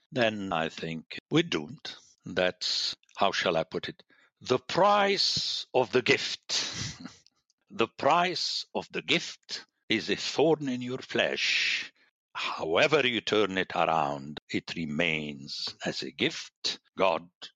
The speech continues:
gives it to you every day when you wake up, that earth for you to live on. And at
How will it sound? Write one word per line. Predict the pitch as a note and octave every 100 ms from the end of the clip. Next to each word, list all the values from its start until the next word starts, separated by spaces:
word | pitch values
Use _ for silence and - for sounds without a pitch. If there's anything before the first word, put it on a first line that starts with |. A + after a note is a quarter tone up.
| _ - F2
gives | G2+ D#2 F2
it | D#2+ -
to | -
you | E2 D#2+ - _ _ -
every | C#4+ A#3 - G2+ G2+
day | F2 F#2 E2 D2
when | D2 D2
you | D#2 D2
wake | D2 C#2+ -
up, | E2 D2+ _ - - - -
that | D#2+ D2+ -
earth | F#2+ D#2
for | - - D#2
you | D2 D2+ -
to | D2
live | F2 -
on. | - A2+ A#2+ A2 _ -
And | F3+ E3 _ -
at | - -